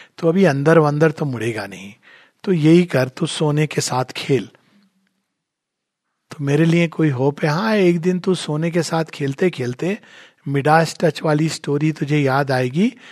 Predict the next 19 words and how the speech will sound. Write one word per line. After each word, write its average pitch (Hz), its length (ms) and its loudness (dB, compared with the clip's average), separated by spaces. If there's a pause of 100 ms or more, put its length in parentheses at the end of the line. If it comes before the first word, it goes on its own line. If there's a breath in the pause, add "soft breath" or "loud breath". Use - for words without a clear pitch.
(260 loud breath)
तो 196 80 -2
अपने 180 320 -2
ही 196 380 0 (640 soft breath)
बच्चों 160 460 0
को 214 220 0
सोने 196 480 0
में 233 160 2
तोलेगा। 147 600 0 (1300)
उस 320 180 2
दिन 233 320 0
तू 262 180 0
समझेगा 175 520 2
कि 220 140 -4
तू 202 180 -6
क्या 160 220 2
खेल, 123 320 -8 (100)
तब 247 180 4
तू 285 80 0
जागेगा, 123 520 -2